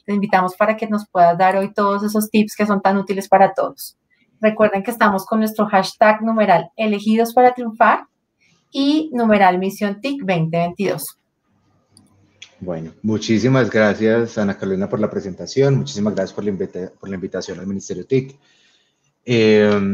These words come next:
Speaker 2: nada, mucho gusto. Como lo dijo Ana Carolina, mi nombre es Nicolás Martínez. Yo trabajo en Perficient Latinoamérica como especialista de adquisición del talento. Llevo, tengo un poco más de cuatro años de experiencia, como lo dijo Ana Carolina, en la, en las áreas comerciales y de selección.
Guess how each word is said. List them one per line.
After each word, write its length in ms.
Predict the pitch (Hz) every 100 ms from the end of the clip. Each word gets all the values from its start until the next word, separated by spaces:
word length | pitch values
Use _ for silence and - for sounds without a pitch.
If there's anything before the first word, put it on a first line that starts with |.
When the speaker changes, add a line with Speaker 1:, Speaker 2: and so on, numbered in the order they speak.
| 95
Speaker 2:
nada, 300 | 101 120 101
mucho 240 | 101 110 113
gusto. 420 | 139 139 139 135
Como 200 | 113 107
lo 100 | 101
dijo 240 | 98 95
Ana 160 | 110 110
Carolina, 480 | 107 98 98 98 107
mi 160 | 104
nombre 320 | 98 95 95 107
es 100 | 104
Nicolás 440 | 110 104 101 95
Martínez. 680 | 101 - 131 120 113 107 -
Yo 280 | 104 95 95
trabajo 520 | - 101 104 101 101
en 80 | 95
Perficient 360 | - 95 98
Latinoamérica 840 | 101 98 92 92 92 90 - 98 -
como 180 | - 95
especialista 520 | - 98 90 90 -
de 40 | 95
adquisición 320 | 101 - 85
del 120 | 90
talento. 560 | 95 95 117 110 110 101 _ _ _ _ _
Llevo, 640 | 92 101 92 92 98 98 98
tengo 160 | 98
un 60 | 95
poco 180 | 104 104
más 160 | 104
de 80 | 107
cuatro 500 | - 107 104 107 107
años 280 | 104 101 98
de 60 |
experiencia, 960 | 95 - 92 92 92 87 - 101 98 -
como 220 | 92 90
lo 80 | 87
dijo 140 | 87
Ana 100 | 98
Carolina, 380 | - 92 90 87
en 120 | 95
la, 100 | 92
en 120 | 85 101
las 200 | 90 92
áreas 260 | 95 95
comerciales 960 | - 107 95 98 107 98 95 101 - _
y 80 | 110
de 60 |
selección. 520 | 101 90 - 143 143